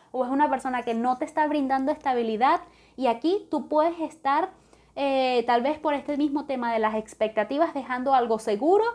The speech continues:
Y aquí yo veo esta carta del sol y esta carta del tres de copa, aquí me habla de mucha felicidad, me habla de, eh, una, una cosa, una sexualidad, me habla de una energía, una felicidad, u-, una, un, mira, aquí una cosa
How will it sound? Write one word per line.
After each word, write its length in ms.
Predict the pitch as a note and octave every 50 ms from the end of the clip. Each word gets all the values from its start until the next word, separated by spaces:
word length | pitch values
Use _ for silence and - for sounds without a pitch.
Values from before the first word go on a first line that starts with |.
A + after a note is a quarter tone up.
| - - - - _
Y 100 | - C4+
aquí 180 | C4 C4 D#4 C#4+
yo 140 | C#4 D#4+ E4
veo 240 | F#4 G4+ G#4+ A4+ A4+ A4+ -
esta 320 | D#4 C4 - - E4 E4
carta 300 | E4+ D#4+ D#4+ - F4 E4+
del 120 | D4 B3
sol 260 | A3+ - C4 A#3+ A#3+ A#3
y 20 |
esta 240 | A3+ A#3 - C4 -
carta 260 | D#4 D4+ D4+ E4 D#4+
del 80 | D4 G3
tres 180 | - B3+ C4
de 140 | B3 D4 D4
copa, 240 | D4 D4+ E4 D#4+ G4
aquí 160 | - - A#3+
me 140 | G#3 G3+ G3+
habla 180 | G#3+ A3 A#3+
de 120 | A#3+ A3 G3+
mucha 320 | F#3+ G3 B3 C4 C#4+ C4
felicidad, 680 | - C4+ A#3+ A3+ G3 - G#3 F3+ F#3 G#3+ A#3+ C4+ D4+ D4+
me 140 | C#4 A#3+ A3+
habla 320 | G#3 G3+ G#3 G#3+ A3 A3+
de, 220 | A3 A3+ G#3 F#3+ - - - - _ -
eh, 340 | A#3 A#3 A3+ A3 A3 A3 A3 A3
una, 320 | G#3+ A3+ A#3+ B3 B3+ B3+
una 340 | A#3+ - B3+ B3+ B3 - -
cosa, 340 | - B3 C4 C4 - - B3
una 160 | A#3 A#3+ A#3+
sexualidad, 1000 | A#3+ C4 C4 C4+ - - A3 G3+ G3+ G3+ G3 F3+ G3 A3 A3+ B3 C4+ C#4 C#4 C#4
me 160 | G#3+ A3+ A3
habla 260 | G#3+ G#3+ G#3+ A3+ A#3
de 60 | A#3
una 140 | A#3 A#3 A#3
energía, 800 | A#3+ A#3 G#3+ G3 F#3+ F3+ - _ A#3+ B3+ C4+ C#4+ C#4 C4 B3+ C4 - - - -
una 200 | A#3+ A#3+ A#3+ B3
felicidad, 1080 | B3 C#4 B3 A#3+ A#3+ G#3+ - - G#3+ G3 F3+ G#3 A3 B3+ C4+ D4 D4 C#4 B3+ B3 A#3+ - - _ -
u-, 80 | B3
una, 540 | B3 - - B3 B3 A#3+ A#3+ C4 B3+ - - _ _ _
un, 440 | G3 A3+ A#3+ A#3 - C4+ C4 C4 B3
mira, 220 | C#4+ E4 D4 C4
aquí 180 | A#3 - C#4+ D#4
una 220 | F4+ G4+ G#4 G4+
cosa 240 | - A4 G#4 -